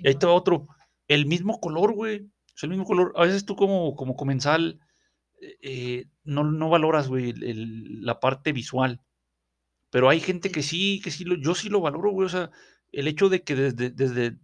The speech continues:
Speaker 1: cómo se ve el, el, el, la comida, o sea, te llama la atención, ¿no? Imagínate que no los hubieran pintado,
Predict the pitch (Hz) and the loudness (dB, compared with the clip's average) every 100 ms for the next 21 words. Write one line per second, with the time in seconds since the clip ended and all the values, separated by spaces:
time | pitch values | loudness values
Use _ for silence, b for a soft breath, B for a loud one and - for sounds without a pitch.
0 | - - 156 175 156 156 160 - 135 123 | -18 -6 -4 -2 -2 -4 -4 -8 -8 -4
1 | 120 113 110 107 123 120 120 117 113 - | -6 -6 -10 -12 -14 -14 -16 -18 -20 -16
2 | 120 117 - 139 147 160 - _ _ _ | -10 -6 -2 -2 -2 -4 -10 _ _ _
3 | _ _ _ 139 110 107 - _ _ _ | _ _ _ -4 -2 -2 -8 _ _ _
4 | _ 110 143 143 117 104 151 156 165 175 | _ -2 2 0 -2 -4 -2 0 -2 -6
5 | - _ _ 127 185 202 196 - _ _ | -14 _ _ -4 -2 0 0 0 _ _
6 | _ _ _ _ _ - 151 175 170 180 | _ _ _ _ _ -6 -2 0 2 2
7 | 185 175 135 165 156 | 0 -2 0 2 0